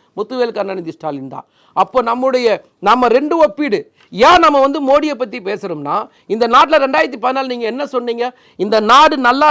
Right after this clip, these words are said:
இருக்கணும்னா குஜராத் மாடல் வேணும்னு சொன்னீங்க. ஆனா இன்னைக்கு திராவிட மாடல்ல எல்லாத்துலயும் நம்ம வளர்ந்துருக்கோம். உங்களால குஜராத் மாடல்ல எல்லாத்துலயும் வளர்ந்தது உங்களால சொல்ல முடியுமா? ஆதாரபூர்வமா சொல்லணும், வாய் வழியா சொல்லக்கூடாது. உங்களுடைய கல்வி தரம் என்ன,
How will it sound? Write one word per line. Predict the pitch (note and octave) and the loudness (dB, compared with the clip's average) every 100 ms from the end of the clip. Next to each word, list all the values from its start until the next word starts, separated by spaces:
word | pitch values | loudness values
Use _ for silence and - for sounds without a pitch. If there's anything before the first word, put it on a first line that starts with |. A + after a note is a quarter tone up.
| C#4+ | 2
இருக்கணும்னா | B3+ B3+ D4 A#3+ | 0 -4 -4 -4
குஜராத் | A#3+ D4 C#4+ B3+ | 0 0 0 -2
மாடல் | B3 A#3 | -4 -2
வேணும்னு | A#3 A#3 G#3 | -4 -4 -10
சொன்னீங்க. | G3+ E3 C3+ _ _ - | -12 -10 -14 _ _ 0
ஆனா | G#3 C#4+ | 2 2
இன்னைக்கு | C4 C4+ C#4+ A#3+ | 0 -2 -4 -4
திராவிட | G3+ A#3 D4+ D#4+ | 2 6 6 2
மாடல்ல | C4+ C#4 C4 B3+ D4+ - _ _ | 0 0 2 0 0 -2 _ _
எல்லாத்துலயும் | F#3+ B3+ D#4 D#4+ E4 D#4 | -2 2 2 4 0 0
நம்ம | C4 | 2
வளர்ந்துருக்கோம். | C4 C4 A#3+ F3 | 2 0 -4 -4
உங்களால | G#3+ D4 C4 | 0 0 0
குஜராத் | C4+ E4 D4+ | 2 2 2
மாடல்ல | D4+ C#4+ C4+ | -2 0 0
எல்லாத்துலயும் | B3+ C#4 C#4+ B3+ | 0 0 0 0
வளர்ந்தது | C4+ C#4 | -2 -6
உங்களால | B3+ B3+ A3+ | -6 -6 -6
சொல்ல | A#3+ B3+ | -6 -6
முடியுமா? | A#3 A3+ A3+ F3+ - _ _ _ _ _ _ - | -6 -10 -8 -10 -10 _ _ _ _ _ _ 0
ஆதாரபூர்வமா | G3 D4 F4 E4+ F4+ E4+ E4+ | 4 6 6 6 2 0 0
சொல்லணும், | B3 C#4 A#3 D3 - _ | 2 2 0 -2 -12 _
வாய் | F3+ B3 E4 | 4 4 4
வழியா | D#4+ E4 | 2 0
சொல்லக்கூடாது. | D4 C#4 C4 A3 D3+ B2 _ _ _ _ _ - | 2 -2 0 -2 -2 -8 _ _ _ _ _ -8
உங்களுடைய | A3 D4 C#4 - | 0 2 2 4
கல்வி | C4 D4 E4 | 2 2 -2
தரம் | C#4+ C#4+ D4 | 2 2 2
என்ன, | C#4+ | 0